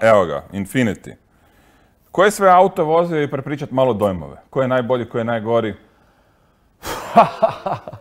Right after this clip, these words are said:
Speaker 2: Joj, ja sam volio aute, volio sam aute. Vozio sam ovako,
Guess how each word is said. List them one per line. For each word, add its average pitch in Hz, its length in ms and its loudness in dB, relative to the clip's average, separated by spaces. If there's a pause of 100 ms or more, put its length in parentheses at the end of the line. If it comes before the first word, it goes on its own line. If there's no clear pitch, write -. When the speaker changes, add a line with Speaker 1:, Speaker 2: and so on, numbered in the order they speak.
(640)
Speaker 2:
Joj, 180 380 6
ja 170 160 8
sam 135 220 -2
volio 131 340 2
aute, 113 640 -2
volio 120 640 -4
sam 107 280 -10
aute. 104 500 -8
Vozio 135 420 0
sam 110 340 -10 (300)
ovako, 101 520 -10